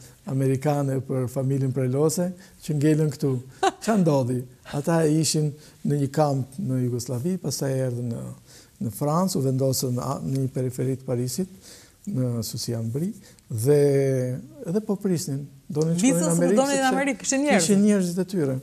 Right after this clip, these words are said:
Speaker 1: Viza s'po vinte, ata s'dinin ç'a të bënin, e kuptoni, ishin në një, në një shtëpi kështu, pa asgjë. Filluan, blen këtë, blen, jo, një lavatriçe, një frigorifer, një gjë. E, qa do bëjmë, fëmijët duhet të shkojnë në shkollë.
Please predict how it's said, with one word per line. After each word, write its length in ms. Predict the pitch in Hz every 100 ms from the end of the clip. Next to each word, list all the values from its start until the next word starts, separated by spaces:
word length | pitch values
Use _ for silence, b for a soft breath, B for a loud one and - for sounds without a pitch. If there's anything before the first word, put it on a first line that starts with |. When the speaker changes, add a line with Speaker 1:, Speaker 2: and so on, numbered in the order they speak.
| B B B B -
Speaker 1:
Viza 380 | 135 185 190 185
s'po 200 | 190 156
vinte, 420 | 123 139 156 202 226 - B B B B _ -
ata 300 | 165 185 180 175
s'dinin 460 | - 180 175 190
ç'a 140 | 185 190
të 80 | 180
bënin, 320 | 214 185 160
e 40 |
kuptoni, 360 | 147 156 170 160
ishin 240 | 160 180
në 80 | 160
një, 240 | 160 160 139 B B B -
në 140 | 165
një 80 | 160
shtëpi 320 | - - 180
kështu, 240 | 175 - 196 170 180 - - -
pa 160 | 190
asgjë. 300 | 180 170 196 147 - B B B -
Filluan, 440 | 226 180 156 175
blen 240 | 156 147 147
këtë, 200 | - 139 135 - 147
blen, 220 | 143 139 139 147 214
jo, 120 | 147
një 160 | 139 139
lavatriçe, 640 | 139 135 131 135 123 131
një 260 | 131 135 139
frigorifer, 560 | 160 143 139 135 143 135
një 200 | 131 135
gjë. 200 | 131 135 131 B B B - -
E, 100 | 143 - - -
qa 120 | 185
do 120 | 170
bëjmë, 240 | 151 143 135
fëmijët 360 | 170 156 147
duhet 160 | 139 139
të 60 | -
shkojnë 180 | 151 139
në 60 |
shkollë. 320 | - 143 135